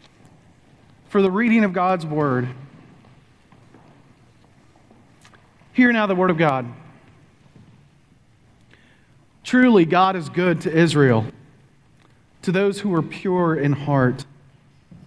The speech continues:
But as for me, my feet had almost stumbled. My steps had nearly slipped. For I was envious of the arrogant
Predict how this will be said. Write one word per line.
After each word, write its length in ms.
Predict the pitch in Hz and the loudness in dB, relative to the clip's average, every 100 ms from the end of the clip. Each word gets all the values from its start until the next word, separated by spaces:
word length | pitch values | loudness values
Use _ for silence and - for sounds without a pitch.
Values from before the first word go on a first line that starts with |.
| _ _ _ - | _ _ _ -2
But 80 | 180 | 0
as 180 | 202 202 | 0 0
for 140 | 190 | -2
me, 480 | 180 185 202 170 156 | 0 2 4 4 2
my 160 | 151 | -2
feet 500 | 147 - 196 175 156 | -6 -4 0 2 0
had 180 | - 139 | -2 -2
almost 280 | 143 143 - | 0 -2 -4
stumbled. 480 | - 151 127 113 - - _ _ _ _ _ - | -4 -4 -4 -6 -12 -20 _ _ _ _ _ -10
My 120 | 165 | -10
steps 420 | - 214 214 - | -6 -2 -2 -2
had 100 | 180 | 0
nearly 300 | 175 170 156 | 2 4 2
slipped. 640 | - - 185 151 - - - _ _ _ _ _ _ _ _ | 0 -2 -2 -2 -8 -20 -20 _ _ _ _ _ _ _ _
For 140 | - 196 | -6 -4
I 60 | |
was 180 | 208 - - | -4 -6 -2
envious 540 | 233 262 208 180 - | 2 4 6 4 4
of 80 | 190 | 0
the 120 | 202 | 0
arrogant 600 | 185 196 185 151 131 139 | -2 -2 -2 -4 -6 -8